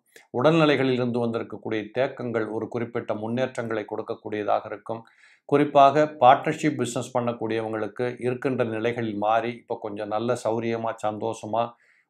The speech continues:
ஒற்றுமையா தொழில் நடக்குது, இப்படிங்கிற மாதிரியான கண்ணோட்டங்கள் எல்லாம் இதுல வர ஆரம்பிக்கும். அதே போல ஒன்பதாம் இடத்தை குரு பார்த்து கொண்டிருக்கிறதுனால, பெத்தவங்களுக்கும் பிள்ளைகளுக்கும் அல்லது பூர்வீக சொத்துக்களுக்கு, இல்ல நான் வாங்கி வச்ச சொத்துக்களுக்கு, இறை அனுகூலத்திற்கு,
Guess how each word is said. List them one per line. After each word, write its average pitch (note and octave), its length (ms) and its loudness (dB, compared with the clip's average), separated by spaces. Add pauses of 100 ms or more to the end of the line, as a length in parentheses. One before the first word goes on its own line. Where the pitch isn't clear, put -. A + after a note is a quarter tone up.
ஒற்றுமையா D3 540 4
தொழில் B2 280 0
நடக்குது, A2+ 580 -2
இப்படிங்கிற A#2 520 -4
மாதிரியான A2+ 500 0
கண்ணோட்டங்கள் A2 580 -2
எல்லாம் A2+ 300 -2
இதுல G#2 200 -2
வர G#2+ 180 4
ஆரம்பிக்கும். - 540 -2 (540)
அதே C3+ 100 4
போல D#3 120 10
ஒன்பதாம் E3 440 8
இடத்தை D3+ 320 2
குரு B2+ 200 2
பார்த்து B2+ 320 4
கொண்டிருக்கிறதுனால, A2+ 880 -2 (480)
பெத்தவங்களுக்கும் C#3+ 720 2
பிள்ளைகளுக்கும் A#2 680 0
அல்லது A#2+ 360 -2
பூர்வீக C#3+ 400 0
சொத்துக்களுக்கு, A2+ 880 -4
இல்ல A#2+ 200 0
நான் A#2 260 0
வாங்கி D3+ 300 2
வச்ச B2+ 260 -4
சொத்துக்களுக்கு, A2+ 880 -4
இறை B2+ 320 0
அனுகூலத்திற்கு, B2 800 0